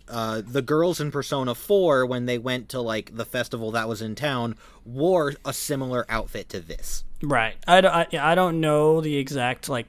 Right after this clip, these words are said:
Speaker 2: significance or, like, what that outfit is called, but it's obviously very, you know, uh, it's probably something that people wear in real life. <laughs> Um, yeah, I, I like it a lot. It, like, it makes me wanna play Pikachu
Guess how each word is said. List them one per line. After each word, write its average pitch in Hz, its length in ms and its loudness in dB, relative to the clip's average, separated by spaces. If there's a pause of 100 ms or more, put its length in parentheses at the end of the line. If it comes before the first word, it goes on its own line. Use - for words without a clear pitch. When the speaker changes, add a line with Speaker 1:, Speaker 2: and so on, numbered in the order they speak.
Speaker 2:
significance 139 760 -4
or, 143 120 0
like, 131 140 -2
what 135 340 -2
that 123 200 0
outfit 131 320 -2
is 131 100 -4
called, 214 340 6
but 180 120 4
it's 190 240 4
obviously 202 360 6
very, 127 360 -2 (100)
you 123 120 -4
know, 113 160 -6 (420)
uh, 110 320 -2 (160)
it's 135 180 -6 (200)
probably 123 380 -4
something 113 360 -6
that - 280 -10
people 120 240 -8
wear 110 200 -6
in 107 60 -12
real 113 140 -10
life. 110 240 -8 (160)
<laughs> 240 140 0 (720)
Um, 120 520 0 (200)
yeah, 226 160 8
I, 170 100 4 (120)
I 185 120 8
like 196 200 4
it 392 80 -2
a - 60 -2
lot. - 220 2
It, 165 180 0
like, 180 160 4
it 185 80 0
makes 180 240 0
me 220 60 0
wanna 180 180 2
play 147 140 0
Pikachu 139 480 -8